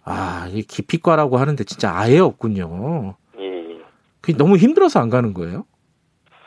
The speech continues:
Speaker 2: 뭐, 이제 선택하시는 분들의 뭐,
Speaker 1: 음.
Speaker 2: 여러 가지 사정이 있지 않을까 싶습니다. 뭐, 제가 <laughs> 직접 말씀드리긴 조금 어렵고요.
Speaker 1: 예. 근데 이제 간호사 선생님들은 그러면
Speaker 2: 예.
Speaker 1: 그 흉부외과에 그냥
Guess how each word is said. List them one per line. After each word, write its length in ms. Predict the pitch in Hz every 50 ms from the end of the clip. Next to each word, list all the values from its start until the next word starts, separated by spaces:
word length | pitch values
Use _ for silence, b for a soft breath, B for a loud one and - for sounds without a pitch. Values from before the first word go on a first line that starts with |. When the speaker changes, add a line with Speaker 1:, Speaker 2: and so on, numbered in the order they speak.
| b b b _ _ _ _
Speaker 2:
뭐, 500 | 147 147 160 165 165 160 151 147 147 135 - -
이제 320 | 131 107 107 117 110 104 - - - -
선택하시는 800 | - 165 - 180 - 160 - 147 131 127 120 113 104 101 - -
분들의 640 | - 107 104 98 104 101 98 92 95 92 92 92 87
뭐, 140 | 87 87 85
Speaker 1:
음. 40 |
Speaker 2:
여러 200 | 87 90 95 101
가지 200 | 98 98 92 92 90 -
사정이 360 | 120 120 - 120 117 113 101
있지 280 | 95 - _ _ - 107
않을까 300 | 92 85 90 90 - 98
싶습니다. 240 | - - 98 92 87
뭐, 120 | 90 90 -
제가 320 | - 101 92 107 120 117 107 -
<laughs> 80 | _
직접 260 | - - - - 92 - _ _
말씀드리긴 500 | - 95 - - 101 95 101 95 95 92
조금 340 | - 98 - 117 110 110 110 -
어렵고요. 480 | 85 85 82 - - 95 98 117 117 -
Speaker 1:
예. 720 | - 120 120 113 107 104 101 98 98 98 104 104 101 104 b b b b b b b b b b
근데 220 | - 269 294 269
이제 140 | 254 254 247 196 -
간호사 500 | - 196 220 262 294 285 285 254 240 226
선생님들은 840 | 202 233 226 226 226 214 196 165 165 147 147 151 143 117 101 90 87 - _ _ _ _
그러면 420 | - 202 202 196 185 165 156 143
Speaker 2:
예. 40 | 135
Speaker 1:
그 160 | - 185 165
흉부외과에 880 | 151 208 240 240 254 240 226 - - 202 185 175 165 156 151 147 131 - - - _ _ _
그냥 280 | - 185 196 180 156